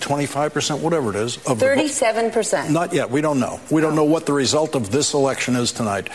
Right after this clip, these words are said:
Speaker 1: but it, it's gonna be a very substantial number. Could be a third of the vote. He's gonna leave that on the table, belonging to another candidate.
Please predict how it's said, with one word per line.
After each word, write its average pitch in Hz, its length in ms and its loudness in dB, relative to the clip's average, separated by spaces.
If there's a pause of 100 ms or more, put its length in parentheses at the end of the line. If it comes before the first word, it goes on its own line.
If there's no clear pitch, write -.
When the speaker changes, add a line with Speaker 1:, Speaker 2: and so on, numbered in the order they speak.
(200)
Speaker 1:
but 123 120 2
it, 123 200 -2
it's 175 140 2
gonna 226 200 2
be 202 120 2
a 156 80 2
very 139 460 0
substantial 117 680 -2
number. 101 320 0
Could 156 300 -2
be 151 100 4
a 131 80 0
third 120 380 0
of 107 120 -2
the 110 80 -2
vote. 98 300 -2
He's 147 180 0
gonna 135 240 0
leave 175 640 2
that 131 360 -2
on 131 240 2
the 151 80 0
table, 113 420 -2 (600)
belonging 160 500 2
to - 160 2
another 139 260 0
candidate. 110 520 -4